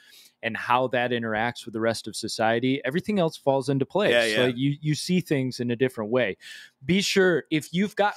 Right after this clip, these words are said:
Speaker 1: questions, be sure to post them up. Um, we did do a promotion post, so Massey, if you wanna check that, see if there are any questions
Speaker 2: Uh,
Speaker 1: in
Speaker 2: yes.
Speaker 1: there.
Speaker 2: I didn't see anything
Speaker 1: Um,
Speaker 2: on there, but
Speaker 1: okay.
Speaker 2: let me, let me check.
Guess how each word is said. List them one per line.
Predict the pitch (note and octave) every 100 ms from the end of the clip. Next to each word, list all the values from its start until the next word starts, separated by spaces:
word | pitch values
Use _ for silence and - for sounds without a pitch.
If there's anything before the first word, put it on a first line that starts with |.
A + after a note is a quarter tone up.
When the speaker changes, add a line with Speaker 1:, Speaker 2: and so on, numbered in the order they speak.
| -
Speaker 1:
questions, | - A3+ G#3 - B2 A#2 A#2+ - _ _ _ -
be | D#3+
sure | E3 F#3+
to | F3
post | - E3 -
them | D#3+ D3+
up. | C#3 - _ _ _
Um, | C3 C3+ C3 D3
we | D3+
did | C#3+ D#3+ E3+ D3
do | E3+ E3 D#3+
a | C#3+ C3+ C3+
promotion | C3 C3+ D#3 F3 E3 C#3+
post, | D3+ D3+ C#3+ - -
so | B2+ - C3 B2+ B2 - _ D#3+
Massey, | D#3 C#3 C#3 - C3+
if | -
you | D3
wanna | D3 C3
check | C#3+ -
that, | C3 B2+
see | C3+
if | C3
there | B2+ B2
are |
any | A2+
questions | - C3+ - C3+ B2+
Speaker 2:
Uh, | A#2+
Speaker 1:
in | A2+
Speaker 2:
yes. | B2+
Speaker 1:
there. | C3 B2+
Speaker 2:
I | A2+ B2
didn't | A2+
see | - F3
anything | D3+ B2+ E3+
Speaker 1:
Um, | D#3+
Speaker 2:
on |
there, | D#3+
but | C#3
Speaker 1:
okay. | C3+
Speaker 2:
let | A#2
me, | G#2+
let | A#2
me |
check. | -